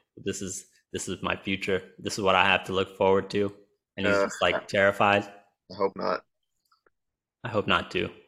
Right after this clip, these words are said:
Speaker 1: for his
Speaker 2: Right.
Speaker 1: sake. But hey, home race coming up for him at least, though, right?
Speaker 2: Oh, yeah. Yeah, yeah, yeah. For the
Speaker 1: Yeah.
Speaker 2: team, too, technically. Well, not really. Not really.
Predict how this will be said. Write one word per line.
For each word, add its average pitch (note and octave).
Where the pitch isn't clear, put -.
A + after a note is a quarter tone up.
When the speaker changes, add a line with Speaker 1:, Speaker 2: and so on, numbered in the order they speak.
Speaker 1:
for A2
his G2
Speaker 2:
Right. -
Speaker 1:
sake. F#2
But G#2
hey, A#2+
home C3+
race A#2+
coming G2+
up A2
for G2+
him F#2
at F2
least, F#2
though, F#2+
right? F#2+
Speaker 2:
Oh, C3
yeah. F3
Yeah, G2+
yeah, A2
yeah. -
For F#2
the F2+
Speaker 1:
Yeah. F2+
Speaker 2:
team, -
too, C#3+
technically. G#2
Well, G#2+
not G#2+
really. F#2+
Not F2+
really. C#2+